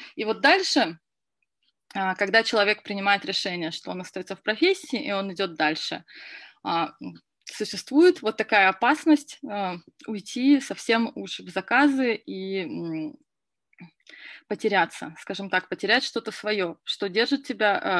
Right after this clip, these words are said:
а, что дает тебе право, наверное, называться художником. И, м, тут я, к-, когда думала про эту тему, я разделила заказы, а, ну,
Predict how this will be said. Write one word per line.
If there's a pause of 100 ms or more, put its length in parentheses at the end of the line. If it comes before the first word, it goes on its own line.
а,
что
дает
тебе
право,
наверное,
называться
художником. (800)
И, (140)
м, (580)
тут
я,
к-,
когда (240)
думала
про
эту
тему,
я
разделила (960)
заказы, (540)
а, (140)
ну,